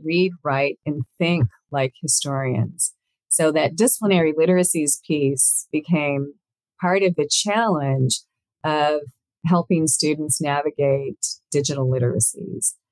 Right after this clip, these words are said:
So we really came to see these two, again, domains of literacy research is just so intertwined with each other through this project.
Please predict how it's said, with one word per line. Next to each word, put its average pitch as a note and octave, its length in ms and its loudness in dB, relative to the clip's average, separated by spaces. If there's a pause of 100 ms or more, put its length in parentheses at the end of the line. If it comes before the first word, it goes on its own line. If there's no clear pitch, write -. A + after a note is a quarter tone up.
(340)
So F#3 140 2
we G#3+ 120 6
really B3+ 360 4
came F3+ 160 4
to E3 80 2
see E3 360 0
these D3+ 300 -2
two, D#3+ 400 0
again, D#3+ 240 0
domains D#3 400 -2
of D3+ 120 -8
literacy C#3+ 400 -4
research D#3+ 380 0
is C3+ 220 -2
just - 340 0
so E3+ 600 0 (100)
intertwined C#3 1080 -4 (400)
with C#3 180 -6
each B2+ 220 -4
other B2 340 -4 (120)
through C3 120 -14
this - 300 -6
project. A#2+ 480 -8